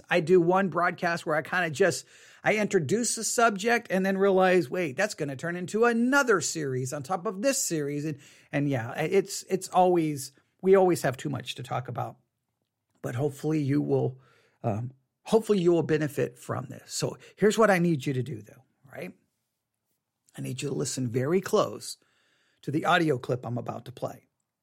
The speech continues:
And I need to give you the context for this audio clip. At about one A M, two A M this morning, I reached over to my iPad and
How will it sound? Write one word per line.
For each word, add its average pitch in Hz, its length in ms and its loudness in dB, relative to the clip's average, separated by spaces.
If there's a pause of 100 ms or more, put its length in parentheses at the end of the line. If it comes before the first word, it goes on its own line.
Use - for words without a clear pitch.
(1300)
And 156 100 -2
I 170 60 -2
need 175 160 2
to 175 80 4
give 156 240 2
you 170 100 2
the 117 80 0
context 165 600 -4
for 131 80 -6
this 120 240 -8
audio 113 300 -8
clip. - 360 -20 (920)
At 156 140 2
about 120 520 -4
one 156 600 2
A 220 380 2
M, 214 540 -2 (300)
two 247 480 0
A 214 280 4
M 190 280 4
this 175 260 4
morning, 151 500 -4 (680)
I 147 80 0
reached 151 340 0
over 151 200 2
to 156 80 -2
my 131 320 -2
iPad 127 400 -6 (320)
and 127 320 -8